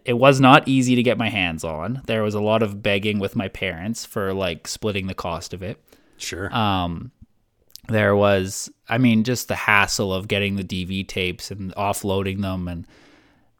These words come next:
Speaker 1: and the quality of that camera is nowhere near the quality of my phone now.
Speaker 2: <laughs>
Speaker 1: So, I mean, there's, like, really no reason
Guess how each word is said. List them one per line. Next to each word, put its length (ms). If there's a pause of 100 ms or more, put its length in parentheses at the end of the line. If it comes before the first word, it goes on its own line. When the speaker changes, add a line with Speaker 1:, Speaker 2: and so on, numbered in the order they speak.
(380)
Speaker 1:
and 340
the 220
quality 760
of 420
that 300
camera 640 (560)
is 340 (260)
nowhere 640
near 340
the 80
quality 460
of 120
my 140
phone 280 (300)
now. 180 (400)
Speaker 2:
<laughs> 300
Speaker 1:
So, 400
I 140
mean, 160
there's, 180
like, 160
really 500
no 280
reason 680